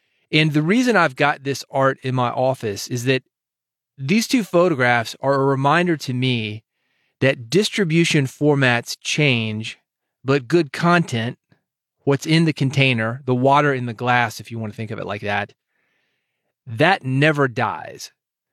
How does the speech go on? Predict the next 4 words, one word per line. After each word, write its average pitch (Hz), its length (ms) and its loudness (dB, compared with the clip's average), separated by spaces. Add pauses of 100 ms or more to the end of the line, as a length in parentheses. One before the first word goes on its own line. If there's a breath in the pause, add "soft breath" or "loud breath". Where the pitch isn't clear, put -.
(580)
That 135 340 0
is 208 200 -2
why 120 500 2 (180)
Microsoft 127 840 -2